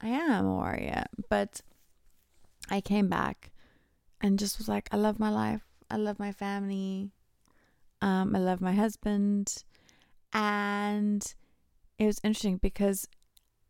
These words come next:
I think my logical brain sabotages. And so I think if anyone listening, if we post this, anyone listening, they would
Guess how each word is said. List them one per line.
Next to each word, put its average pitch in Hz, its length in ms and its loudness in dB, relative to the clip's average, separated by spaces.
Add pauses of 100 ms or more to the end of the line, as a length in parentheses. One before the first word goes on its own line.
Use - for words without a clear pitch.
(180)
I 196 140 -6
think 262 160 0
my 285 140 2
logical 185 460 0
brain 170 380 2
sabotages. 175 1000 -2 (640)
And 196 280 2
so 190 720 0 (460)
I 202 100 2
think 202 380 -2
if 196 80 0
anyone 196 340 2
listening, 185 480 -2
if - 160 -6
we 185 100 -2
post 175 360 -2
this, - 240 -2
anyone 180 260 2
listening, 180 460 -2
they 180 100 -2
would 175 160 -4